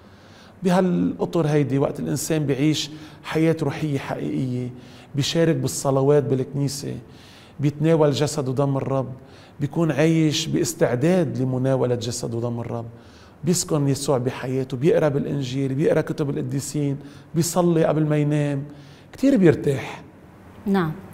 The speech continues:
Speaker 2: الصلوات المتبعة بهيدا الزمن شو هي أبونا تنعرف الناس؟
Speaker 1: نعم، نحن
Speaker 2: والمؤمنين.
Speaker 1: هلأ بفترة صوم السيدة،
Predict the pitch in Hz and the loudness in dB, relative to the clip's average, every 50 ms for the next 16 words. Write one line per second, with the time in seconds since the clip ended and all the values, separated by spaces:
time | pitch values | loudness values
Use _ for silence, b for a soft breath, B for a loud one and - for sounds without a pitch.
0 | - - 190 - - 214 226 226 247 262 254 - 214 202 196 - - - 180 190 | -10 -4 -2 0 2 4 6 6 6 6 6 4 2 2 2 2 2 2 2 4
1 | 180 165 175 160 180 170 160 180 165 151 185 185 180 185 175 - 208 185 190 175 | 2 2 2 0 0 0 0 0 0 0 0 0 0 0 -2 -2 -2 0 0 0
2 | 160 170 - 170 156 160 175 175 170 175 180 170 156 165 165 170 170 - - 170 | -2 -2 -4 -2 0 2 2 2 2 0 -2 -2 0 0 -2 -2 -4 -2 -2 0
3 | 165 165 170 175 170 - - 180 185 180 151 131 127 143 165 170 180 185 180 175 | 0 2 0 0 0 -2 -4 -2 0 2 2 2 2 2 2 2 2 4 6 8
4 | 196 202 190 170 - 156 151 - 180 - 180 156 - - - 170 160 160 147 - | 8 10 8 8 8 4 2 2 2 2 2 2 2 2 2 2 2 2 2 2
5 | - - 165 160 131 135 135 135 143 151 - | 2 4 4 4 4 4 4 4 2 0 -2